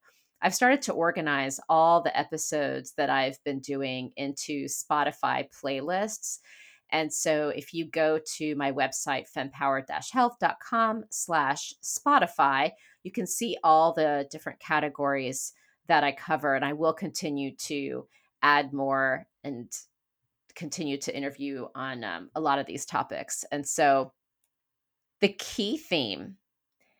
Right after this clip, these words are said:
that I see is how important it is for us to be educated about our own health.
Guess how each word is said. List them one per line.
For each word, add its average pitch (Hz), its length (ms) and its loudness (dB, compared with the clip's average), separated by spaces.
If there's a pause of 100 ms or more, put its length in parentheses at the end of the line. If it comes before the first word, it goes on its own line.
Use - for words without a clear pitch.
(800)
that 170 240 6
I 156 220 8
see 143 640 -4
is 147 540 2 (240)
how 208 880 6
important 170 760 -2
it 151 140 0
is 143 400 0
for - 340 -6
us - 540 2 (760)
to - 120 -2
be - 180 -4
educated 156 880 0 (300)
about 151 300 4
our 147 180 6
own 143 220 -2
health. - 640 0